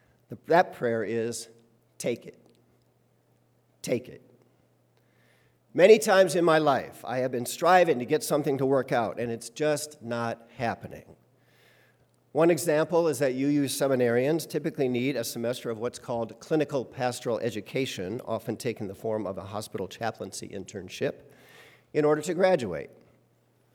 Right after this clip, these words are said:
I was in L A, so there were several possible locations, but with my school schedule and other factors, I could not make anything work.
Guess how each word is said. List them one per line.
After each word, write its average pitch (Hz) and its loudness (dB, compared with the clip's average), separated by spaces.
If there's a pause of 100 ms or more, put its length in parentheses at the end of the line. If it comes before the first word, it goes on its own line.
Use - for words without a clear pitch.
(520)
I 160 6
was 185 6
in 208 8
L 208 12
A, 131 4
so 160 0
there 143 6
were 143 4
several 170 2
possible 143 -2
locations, 123 -4
but 117 -4
with 131 -4
my 123 -2
school 180 -2
schedule 151 -2
and 113 0
other 135 0
factors, 123 -4
I 107 -6
could 165 -6
not 135 -6
make 117 -6
anything 107 -12
work. - -18